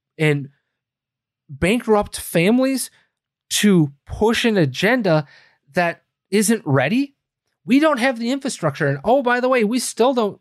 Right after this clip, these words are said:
have an idea of how we could, wait for it, um, reduce our oil production, because it turns out, even as you charge, where do we normally get our power? Oh, from fossil fuels like coal and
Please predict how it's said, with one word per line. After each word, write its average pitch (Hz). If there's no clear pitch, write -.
have 180
an 185
idea 165
of 127
how 170
we 185
could, 143
wait 131
for 117
it, -
um, 143
reduce 170
our 180
oil 220
production, 139
because 175
it 180
turns 208
out, 208
even 247
as 185
you 143
charge, 196
where 226
do 285
we 208
normally 196
get 185
our 147
power? 160
Oh, 214
from 165
fossil 233
fuels 226
like 135
coal 208
and 120